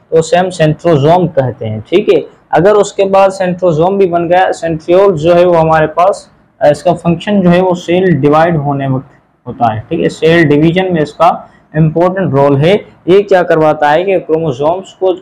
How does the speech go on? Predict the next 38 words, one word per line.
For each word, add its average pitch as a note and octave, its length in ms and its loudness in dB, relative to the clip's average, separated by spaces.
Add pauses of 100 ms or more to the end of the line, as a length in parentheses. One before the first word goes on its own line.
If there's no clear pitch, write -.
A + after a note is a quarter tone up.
correct F3 320 -2
location D3 520 -2
पर, - 320 -4 (260)
अ, C3+ 60 0
एक्यूरेट F3 600 2
location D#3 500 -2
पर C3+ 180 0
जो C3+ 120 -2
है C#3+ 100 0
वो, D#3+ 280 0 (260)
अ, C#3+ 180 0 (600)
मतलब C#3+ 320 -2
कि F3+ 80 -4
hold C#3+ 360 0
करता A2+ 300 -2
है, A2+ 100 -2
ठीक E3+ 280 -4
है, D#3 140 2
chromosomes C3+ 600 -2
को, A#2+ 120 -14
क्योंकि E3 240 0
आपको F3 320 2
पता E3+ 280 0
है F3 100 2
कि E3+ 100 -4
chromosomes E3 680 -2
क्या F3 180 2
होते B2+ 280 0
हैं। A#2 240 -12 (240)
chromosomes D#3+ 600 2
प्रोफेज F3 560 0
में F3 140 -2
तो F3+ 80 2
बहरहाल E3+ 340 2
इतना E3+ 240 -6
function D#3+ 500 -8
जो D3 100 -2
है E3 240 0